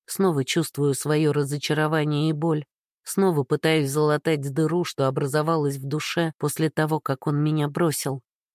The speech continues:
Понимаю, что не хочу повторения, и именно поэтому не могу ему доверять. А разве без доверия можно сдвинуть отношения с одной точки? Сегодняшняя ситуация стала ярким примером.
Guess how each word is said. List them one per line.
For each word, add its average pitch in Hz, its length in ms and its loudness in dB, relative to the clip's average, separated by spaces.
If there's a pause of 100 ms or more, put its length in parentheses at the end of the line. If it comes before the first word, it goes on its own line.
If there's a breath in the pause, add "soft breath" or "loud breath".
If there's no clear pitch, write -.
(100)
Понимаю, 185 420 2
что 160 220 -2
не 160 100 2
хочу 175 380 0
повторения, 156 880 0
и 170 140 2
именно 165 300 2
поэтому 165 540 2
не 147 140 0
могу 156 320 0
ему 151 240 0
доверять. 156 600 -2 (380)
А 190 100 0
разве 151 300 2
без 147 220 0
доверия 170 500 4
можно 175 380 0
сдвинуть 151 520 -2
отношения 151 680 -2
с - 100 -4
одной 156 300 0
точки? 143 500 -4 (440)
Сегодняшняя 151 720 0
ситуация 160 760 -2
стала 156 400 -2
ярким 147 520 -2
примером. 143 600 -2